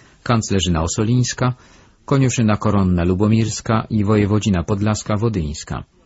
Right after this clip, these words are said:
Ochmistrzynią była najpierw Austriaczka hrabina Mani, a później francuska de la Roche.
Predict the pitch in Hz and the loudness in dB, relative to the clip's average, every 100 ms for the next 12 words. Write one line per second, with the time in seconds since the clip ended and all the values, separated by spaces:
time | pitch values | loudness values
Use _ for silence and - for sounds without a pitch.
0 | _ _ - _ 104 101 123 - - 185 | _ _ -20 _ -4 0 0 0 0 2
1 | 180 160 101 131 123 117 113 101 - 113 | 2 0 -2 0 2 2 2 -2 -2 -2
2 | 107 - 104 101 - - 110 120 120 - | -2 0 2 2 -2 -4 0 0 -2 -6
3 | 101 92 92 90 87 82 76 82 160 170 | -4 -2 0 2 2 0 0 0 0 -2
4 | - 127 - 127 113 101 92 87 - 117 | -4 -6 -2 -2 0 0 0 -4 -4 -6
5 | - 95 92 87 104 104 - | -4 -4 -2 0 0 0 -2